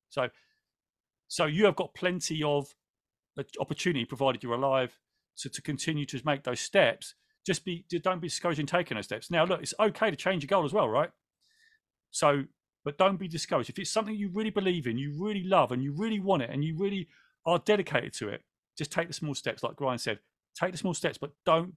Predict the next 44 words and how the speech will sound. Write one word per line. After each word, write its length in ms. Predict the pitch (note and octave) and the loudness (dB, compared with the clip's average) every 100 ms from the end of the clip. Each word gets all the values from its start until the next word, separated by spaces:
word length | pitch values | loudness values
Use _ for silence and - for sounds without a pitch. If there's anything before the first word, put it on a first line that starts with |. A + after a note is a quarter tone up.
| - | -6
be 160 | D#3 D3 | -4 -4
discouraged. 480 | D3 - D3 A#2 | -6 0 2 2
No 60 | D3 | 0
matter 160 | C#3 C#3+ | 2 2
what 180 | G#3+ | 0
people 180 | G#3+ G#3+ | 0 -4
say 200 | - G#3 | 2 4
around 360 | F3+ D#3 C3+ B2+ | 4 4 2 2
you, 200 | D3 F3 _ _ _ _ _ | 0 0 _ _ _ _ _
if 140 | C3+ | -6
people 180 | A#3+ G3+ | -4 -2
around 280 | G#3+ A3+ F3+ | 2 4 4
you 80 | C3+ | 2
aren't 100 | C3+ | 0
encouraging 480 | B2 C3 A#2+ - B2 | -2 -2 -2 -2 0
you, 240 | C#3 G#3 - _ _ _ _ _ _ _ - - _ | 2 0 -6 _ _ _ _ _ _ _ -20 -20 _
think 160 | G3+ F3+ | -2 0
about 300 | F3 E3+ - | 4 4 4
this 140 | E3+ | -2
for 120 | - A2+ | -2 -2
a 40 | |
moment. 320 | G#2 G2 G#2+ - _ _ _ _ _ - | 0 -2 -4 -10 _ _ _ _ _ -4
If 120 | F3+ | 0
they're 120 | A3 | 4
just 240 | G#3+ C#4+ - | 4 2 2
the 60 | |
naysayers, 540 | B3 G#3 G#3 - B2+ B2 | 4 4 4 2 2 2
they're 80 | C#3 | 4
going, 180 | C3+ | 4
"Oh, 60 | D3 | 4
you 160 | E3+ F#3+ | 2 4
never 180 | F3+ | 2
do 180 | E3+ E3+ | 4 4
it, 120 | D3 | 4
and 120 | C#3 D3 | 2 0
it's 140 | D3 | 0
all 160 | E3 D#3+ | 0 0
a 40 | |
little 240 | D3+ F2 | 0 -2
bit, 180 | - C#3 | -2 -2
yeah, 160 | D#3+ D#3 | -2 0
yeah, 180 | D#3 D3 | 2 2
yeah, 200 | D3 C#3+ | 2 0
yeah, 200 | C#3+ | 0